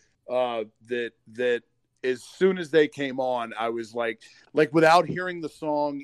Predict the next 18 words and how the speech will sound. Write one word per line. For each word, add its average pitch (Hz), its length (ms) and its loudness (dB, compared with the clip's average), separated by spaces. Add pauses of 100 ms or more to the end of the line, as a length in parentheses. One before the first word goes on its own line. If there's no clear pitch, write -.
in, 123 340 -10 (200)
uh, 180 60 -16 (240)
fifteen 160 560 -4
years 139 260 -2
or 120 60 -10
so, 104 300 -2
as 98 100 -12
soon 151 340 -2
as 139 120 -4
it 127 100 -14
started, 139 400 4
I 110 120 0
went, 107 260 -8
"Yo, 180 420 6 (320)
that's 165 460 0
such 214 260 -6
and 170 100 -12
such." - 420 -14